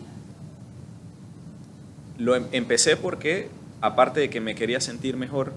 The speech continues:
casi que la misma motivación, también veía gente que yo decía, "¿Por qué yo no puedo hacer eso?".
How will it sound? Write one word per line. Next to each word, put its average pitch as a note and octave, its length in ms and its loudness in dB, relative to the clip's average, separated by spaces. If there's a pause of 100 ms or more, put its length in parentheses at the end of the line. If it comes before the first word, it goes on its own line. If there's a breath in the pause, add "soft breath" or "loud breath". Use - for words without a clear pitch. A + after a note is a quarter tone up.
casi A2 200 -6
que A2 100 -6
la G2+ 120 0
misma A#2 220 -6
motivación, A2+ 580 -4 (680)
también A2+ 360 4
veía C3 320 6
gente C3 340 -4
que B2+ 320 -2 (460)
yo G#2+ 100 0
decía, G#2 340 0 (840)
"¿Por G2+ 140 -6
qué A2+ 180 4
yo A#2 100 2
no A#2 120 -2
puedo A2+ 180 4
hacer G#2 240 0
eso?". - 220 -4